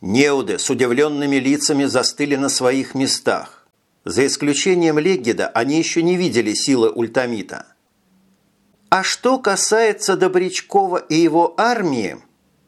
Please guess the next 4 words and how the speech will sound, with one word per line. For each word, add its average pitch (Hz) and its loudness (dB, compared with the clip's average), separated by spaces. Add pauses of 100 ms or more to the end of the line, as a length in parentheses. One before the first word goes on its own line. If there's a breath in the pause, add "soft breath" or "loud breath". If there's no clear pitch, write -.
сделав 117 0
паузу, 147 0
продолжила 117 -2
Ая, 98 -2